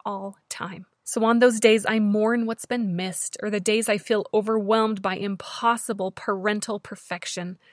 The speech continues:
I remember this. The chain of nurturing came before me, and it will carry on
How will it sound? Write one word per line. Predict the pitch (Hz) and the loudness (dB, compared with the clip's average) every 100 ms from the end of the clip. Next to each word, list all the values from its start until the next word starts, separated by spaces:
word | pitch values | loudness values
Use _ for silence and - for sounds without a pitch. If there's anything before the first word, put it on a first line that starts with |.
| _ _ - | _ _ -6
I | 220 | -2
remember | 254 220 208 196 208 | 0 2 0 0 0
this. | 208 240 - - - _ _ - _ - | 0 0 -2 -8 -12 _ _ -20 _ -8
The | 202 | -6
chain | - - 226 220 226 | -2 0 2 2 2
of | - 226 | -2 0
nurturing | 220 220 - 202 185 175 | 0 0 -2 -6 -6 -6
came | - 202 185 | -6 -4 -2
before | 170 - - 196 208 | -4 -6 -6 -4 -4
me, | 226 254 _ - - _ | -6 -8 _ -20 -20 _
and | 202 277 | -4 -2
it | 196 | -2
will | 190 202 | -2 -4
carry | - 214 208 208 | -4 0 2 2
on | 202 208 | 0 -2